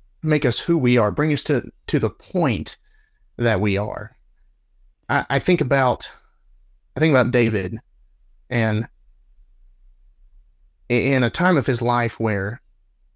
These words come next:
he could not have done anything worse than his, the choices he was making. He saw Bathsheba.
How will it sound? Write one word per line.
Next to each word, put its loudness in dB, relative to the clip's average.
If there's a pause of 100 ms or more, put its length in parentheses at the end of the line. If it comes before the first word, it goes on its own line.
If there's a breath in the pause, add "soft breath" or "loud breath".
he -2
could -4
not 0
have -4
done -2 (140)
anything 0 (1400)
worse 2 (920)
than 2
his, 0 (440)
the 4
choices 0
he 2
was 0
making. -2 (500)
He 2 (1500)
saw 2
Bathsheba. -2